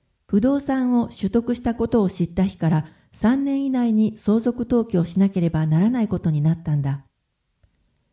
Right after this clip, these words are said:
施行日前に開始した相続についても適用されるので、早めの相続登記が肝心だよ。詳しくは二次元コードをチェックしてみてね。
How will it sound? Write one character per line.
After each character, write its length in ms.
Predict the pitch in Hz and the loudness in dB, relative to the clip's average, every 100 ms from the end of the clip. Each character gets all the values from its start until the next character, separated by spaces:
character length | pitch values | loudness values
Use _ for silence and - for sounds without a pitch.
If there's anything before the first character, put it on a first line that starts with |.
| _ _ | _ _
施 260 | - - 214 | -8 -4 -2
行 200 | 269 269 | 0 0
日 140 | 262 | 0
前 220 | 262 247 | 0 0
に 120 | 208 196 | 0 0
開 220 | 202 240 | -2 -4
始 120 | 233 | -6
し 120 | - | -8
た 140 | 226 214 | -6 -2
相 200 | 220 240 | 0 0
続 220 | 247 247 | -2 -2
に 120 | 247 | -4
つ 140 | 247 | -4
い 80 | 240 | -2
て 120 | 208 | 2
も 200 | 190 185 - - - | 2 2 -2 -6 -2
適 260 | 165 175 | 0 2
用 140 | 202 208 | 2 2
さ 120 | 202 | 0
れ 140 | 214 | 2
る 80 | 208 | 2
の 140 | 185 | 2
で、 340 | 170 170 170 - _ | 2 -2 -4 -18 _
早 280 | - 175 185 | -2 2 4
め 160 | 226 247 | 4 2
の 200 | 247 247 | 0 -2
相 220 | - 233 | -2 -2
続 240 | 262 277 | -4 -6
登 240 | 269 285 269 | -2 -2 -2
記 140 | 185 | -2
が 180 | 170 165 | -2 -2
肝 240 | 175 165 165 | -2 0 2
心 200 | 165 156 | 0 2
だ 100 | 151 | 2
よ。 340 | 180 226 - _ _ _ _ _ _ _ _ _ _ _ _ - | 2 -2 -8 _ _ _ _ _ _ _ _ _ _ _ _ 0
詳 240 | 220 226 | 2 2
し 120 | - | -2
く 120 | - | 0
は 240 | 180 180 - | 2 2 0
二 200 | 170 190 | 0 2
次 100 | 247 | 0
元 240 | 285 277 | -4 -4
コ 160 | 277 277 | -2 0
ー 40 | 226 | 2
ド 160 | 208 | 0
を 80 | 202 | 0
チ 220 | 202 220 | 0 -2
ェ 20 | |
ッ 80 | 220 | 0
ク 100 | 196 | -2
し 80 | 190 | -2
て 140 | 170 | 2
み 100 | 165 | 2
て 140 | 165 147 | 0 0
ね。 260 | 185 311 | 0 -2